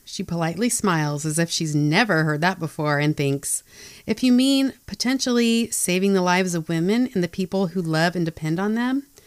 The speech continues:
then yes, this is what I do all day, and I love every minute of it." I do think that is our favorite question that we get all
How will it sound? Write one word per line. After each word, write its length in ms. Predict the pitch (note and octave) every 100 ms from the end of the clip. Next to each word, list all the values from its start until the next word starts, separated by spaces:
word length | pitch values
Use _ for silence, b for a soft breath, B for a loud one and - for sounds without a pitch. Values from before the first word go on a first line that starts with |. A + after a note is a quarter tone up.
| B B -
then 180 | G3+ G3
yes, 520 | F3 D#3 D3 - - -
this 220 | F3+ -
is 120 | G3
what 140 | F#3 D#3+
I 140 | D#3+
do 200 | E3 D#3
all 140 | D3+
day, 400 | D3+ D3 C#3 D3 -
and 100 | F#3
I 80 | E3+
love 560 | E3+ D#3+ C#3+ C#3+ - - -
every 560 | F3+ D#3+ E3 D3+ D#3+ G3 _
minute 460 | - F3+ E3 D3 -
of 160 | D3+ D3
it." 200 | A#2+ - _ - _ - - -
I 100 | G#3+
do 280 | F3 A#3 B3+
think 300 | G3 F3+ -
that 160 | E3
is 160 | E3 D#3
our 160 | C#3
favorite 920 | - - - D4 C#4+ C4+ B3+ A#3+ - -
question 640 | - E3+ E3 - D#3+ D#3
that 120 | D#3 -
we 160 | D#3+
get 360 | D#3 D3+ D3+ - _ -
all 540 | F#3+ G3 G3+ G3